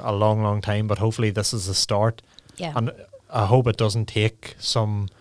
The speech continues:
Speaker 1: event or something to happen to a student to really push this on, because it needs to be handled now, so, so nothing like that happens in the future.
Speaker 2: You're right, and I think we were lucky to have Darren Mackin from Phoenix Law join us, uh, a couple of weeks ago, just before Christmas. He touched on some of the areas,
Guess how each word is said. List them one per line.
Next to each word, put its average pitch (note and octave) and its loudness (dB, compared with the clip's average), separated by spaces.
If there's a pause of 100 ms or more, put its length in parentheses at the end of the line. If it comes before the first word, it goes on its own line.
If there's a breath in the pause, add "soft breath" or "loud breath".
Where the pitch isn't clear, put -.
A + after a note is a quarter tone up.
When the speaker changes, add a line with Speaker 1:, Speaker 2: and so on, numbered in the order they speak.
(400 soft breath)
Speaker 1:
event A2 2 (100)
or A2+ -2
something A2+ 0
to G2 -2
happen G#2+ -2
to G2+ 0
a F#2+ 0
student A2 -2
to G2+ -6
really G2+ 2
push - -2
this A2+ -2
on, A2 2
because G#2 -2 (340 loud breath)
it G#2 -4
needs G#2+ 2
to G#2+ -10
be G#2+ 0
handled G2 -4
now, F#2+ 0
so, G2 -2 (120)
so - -6
nothing F#2+ -4
like G2 -4
that F#2+ -2
happens G2 -6
in G2+ -6
the F#2 -10
future. G#2 -10 (280 soft breath)
Speaker 2:
You're G3+ -4
right, F#3 -2
and F#3+ -8
I F#3+ -6
think G3 -8
we G3 -4
were G3 -4
lucky G3+ -4
to G3 -6
have F3+ -6
Darren F#3+ 0
Mackin F#3 -4
from F3+ -10
Phoenix F#3 -8
Law F3 -4
join F#3 -6
us, - -6 (100)
uh, F#3 -6
a F3+ -6
couple F#3 -10
of F3 -10
weeks - -6
ago, G#3+ -2
just F3+ -10
before F3 -10
Christmas. - -8 (340 loud breath)
He F#3 -8
touched F#3 -4
on F#3 -4
some F3 -6
of F3 -14
the F3 -4
areas, E3+ -4